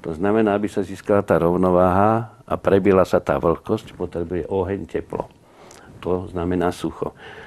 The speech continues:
sú v experimentoch dokázané, že vlastne sa namaluje červenou fixkou nad tým tukovým nádorom teplo a on zmizne.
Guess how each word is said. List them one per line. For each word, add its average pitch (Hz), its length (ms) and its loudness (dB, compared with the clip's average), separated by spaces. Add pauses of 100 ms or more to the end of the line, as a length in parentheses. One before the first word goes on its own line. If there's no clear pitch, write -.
(960)
sú 90 240 0
v 98 80 6
experimentoch 98 720 2
dokázané, 92 560 2
že 85 160 0
vlastne 87 320 -2
sa 82 160 -2
namaluje 87 400 2
červenou 85 480 0
fixkou 90 640 0
nad 85 160 -2
tým - 160 -6
tukovým 85 480 0
nádorom 82 720 0 (400)
teplo 85 640 2 (640)
a 92 80 -2
on 82 240 0
zmizne. 107 400 -2